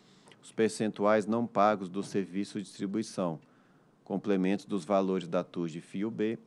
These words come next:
apresentado nos incisos do caput do artigo vinte e sete. Como não há comando para outros benefícios tarifários, o consumidor gerador entrante passaria a pagar pelas demais componentes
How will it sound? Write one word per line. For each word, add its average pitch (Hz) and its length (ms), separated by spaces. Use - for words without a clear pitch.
apresentado 101 840
nos 101 220
incisos 98 580
do 95 140
caput 95 640
do 101 140
artigo 92 440
vinte 90 260
e - 40
sete. - 420
Como 147 220
não 131 100
há 120 100
comando 104 460
para 92 320
outros 90 260
benefícios 82 640
tarifários, 101 720
o - 60
consumidor 107 600
gerador 92 500
entrante 98 500
passaria 95 440
a 98 40
pagar 95 380
pelas 95 300
demais 95 420
componentes 90 720